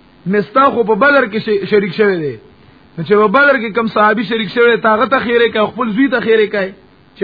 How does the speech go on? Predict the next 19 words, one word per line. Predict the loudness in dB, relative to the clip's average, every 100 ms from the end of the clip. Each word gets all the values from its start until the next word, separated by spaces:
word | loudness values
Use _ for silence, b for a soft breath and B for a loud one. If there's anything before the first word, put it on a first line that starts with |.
| -2
خدای | 0 0 -2
مستاخ | -4 0 -2 0
غرق | -4 -4 -6
کړي. | -8 -8 -20 _ _ _ _ _ _ _ _ _ _ _ _ _ _ _ _ _ _ _ -4
هغې | 0 0
څه | 2
ونه | 2 2
وی. | 0 -2 -6 -18 _ _ _ -12
دویم | 0 2 2 0
ځل | 0 2
بیا | 2 0
وخوای | 0 -4 -4
ده. | -8 -12 -14 _ _ _ -2
بیا | 0 2 0
وی، | 0
«تعیسه | 0 0 0 -2
مستاخ، | -4 -6 -4 -2 -2 -6 -12
مستاخ | -10 -4 0 0 -2
غرق | -6 -8